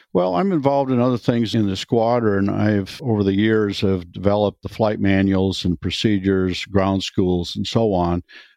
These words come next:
I'm not the only one doing it, but I've been primary on that for quite a while. We'll be ramping up that in February, you know, have our ground school starting in February again this year.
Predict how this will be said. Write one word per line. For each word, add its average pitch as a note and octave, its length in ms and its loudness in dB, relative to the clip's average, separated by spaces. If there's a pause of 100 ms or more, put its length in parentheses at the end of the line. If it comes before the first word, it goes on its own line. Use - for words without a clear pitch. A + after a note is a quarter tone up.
I'm G#2+ 100 2
not G2 200 0
the G#2 80 0
only A2 240 2
one F#2 200 0
doing F2+ 300 0
it, F#2 200 0
but F#2 120 -2
I've F2+ 160 -2
been F2 200 -2
primary F#2+ 520 0
on E2 140 -4
that F2+ 180 -4
for - 100 -14
quite F2 260 -2
a E2 40 -2
while. E2+ 360 -2 (460)
We'll C3+ 120 -2
be C3+ 160 0
ramping G2+ 480 2
up G2 200 0 (360)
that G2 520 0 (160)
in F#2 380 2
February, G2 720 0
you G#2 120 -4
know, F2+ 120 0
have F#2+ 240 2
our F2+ 300 0 (220)
ground G2 240 0
school F#2 240 -2
starting F#2 380 -2
in F2 120 -4
February F2+ 580 -2
again F2+ 280 -4
this F2+ 260 -6
year. F2+ 300 -2